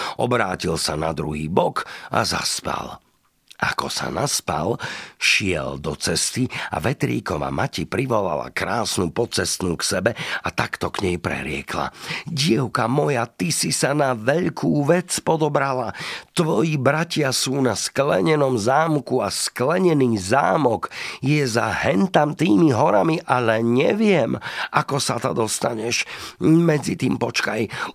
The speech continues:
upečiem ti jedného vtáčika, toho cestou poobhrízaš, ale si koštialiky z neho dobre poodkladáš. Keď prídeš pod zámok, urobíš si z tých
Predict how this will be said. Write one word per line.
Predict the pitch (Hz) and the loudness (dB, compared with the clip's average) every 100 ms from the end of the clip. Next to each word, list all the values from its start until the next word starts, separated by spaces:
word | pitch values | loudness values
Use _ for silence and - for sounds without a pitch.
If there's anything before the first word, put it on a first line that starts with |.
| - | 0
upečiem | 190 - - - 170 156 | 4 2 2 2 2 2
ti | - - 131 | 2 0 2
jedného | 156 135 107 | 2 2 0
vtáčika, | - - 110 - 110 - 90 | -2 0 0 -2 -4 -2 -2
toho | - 143 156 | 0 0 0
cestou | - 151 - 151 139 135 | 0 0 0 2 2 0
poobhrízaš, | - 160 131 104 104 101 101 98 92 87 101 147 - - - - - | 0 0 2 0 0 0 0 -2 -2 0 2 2 -2 -2 -4 -4 -2
ale | 147 156 135 | 0 0 -2
si | - 117 - - | -2 -4 -8 0
koštialiky | 139 147 - - - 196 247 220 123 - 143 110 | 0 2 -2 -2 0 2 2 0 -2 -4 -4 -2
z | 87 | 0
neho | 98 92 98 123 - - - | 0 2 0 0 -4 -10 -2
dobre | 131 160 147 139 127 | 0 2 2 2 0
poodkladáš. | - - 226 214 - 113 104 101 58 - - - - - 165 | 0 0 0 -2 -2 -2 -2 -4 -6 -2 -2 -2 -8 -4 -2
Keď | 135 - | -2 0
prídeš | - 110 123 156 - 120 | 0 2 2 2 0 -2
pod | 127 | -4
zámok, | 101 110 90 60 58 - - - - - | 0 0 0 -6 -10 -10 -12 -12 -10 2
urobíš | 185 165 139 143 147 - | 4 6 4 0 2 0
si | 113 | 0
z | - - | -2 -4
tých | 120 | -6